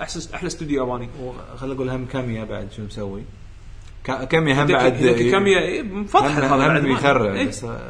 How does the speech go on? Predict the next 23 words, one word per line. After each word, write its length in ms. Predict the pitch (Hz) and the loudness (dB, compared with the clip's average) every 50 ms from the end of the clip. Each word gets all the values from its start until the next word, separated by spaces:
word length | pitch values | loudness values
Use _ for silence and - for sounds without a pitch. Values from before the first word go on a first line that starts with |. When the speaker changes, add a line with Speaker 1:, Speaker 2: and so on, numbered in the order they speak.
| 113 - - - - - - - - - - - - | -14 -14 -16 -16 -18 -18 -18 -18 -18 -18 -18 -4 2
Speaker 1:
هو 160 | 208 226 233 | 4 4 6
مخرج 260 | 220 220 - 226 196 | 6 4 4 2 4
بايونيتا 340 | 180 196 196 190 180 190 175 | 6 6 6 6 4 2 2
وان 200 | 156 151 127 120 | 2 2 0 -2
بس 140 | 120 - 170 | -6 -2 -2
مو 60 | 175 | -2
مخرج 280 | 180 175 - 156 135 123 | -2 0 -2 -2 -4 -2
بايونيتا 320 | 127 123 123 120 - 117 | -4 -4 -4 -6 -8 -10
تو. 120 | 110 - 107 | -10 -10 -14
Speaker 2:
آه. 1400 | - - - - - - - - - - - - - - - - - - - - - - - - - - - - | -14 -16 -16 -18 -18 -18 -18 -18 -18 -18 -18 -18 -18 -18 -18 -18 -18 -20 -20 -18 -18 -18 -18 -16 -16 -14 -2 0
Speaker 1:
وهم، 480 | 170 170 180 214 269 - - 392 392 - - - - - - | 0 4 6 6 8 8 8 6 4 0 -2 -8 -12 -6 0
يعني، 120 | 175 185 208 | 2 2 6
شوف، 180 | - 311 285 | 8 6 8
شوف، 160 | - 294 - | 8 4 6
هذه 140 | 196 262 294 | 6 6 8
من 80 | 285 294 | 8 6
الأمثلة 300 | 262 - 233 - 269 240 | 4 2 2 4 4 4
الحلوة. 380 | 208 214 214 170 143 117 - - - - - - - - - | 6 6 6 6 6 4 0 -6 -10 -14 -16 -18 -18 -6 -4
هو 180 | 190 185 208 202 | 2 4 6 6
مو 440 | 214 285 339 359 349 320 294 254 226 | 8 10 10 10 10 10 8 8 6
مخرج 320 | 208 226 - - 226 175 | 4 2 4 4 4 6
بايونيتا 320 | 170 208 208 220 208 214 196 | 8 8 8 8 8 6 4
تو، 240 | - 190 226 339 | 4 4 2 2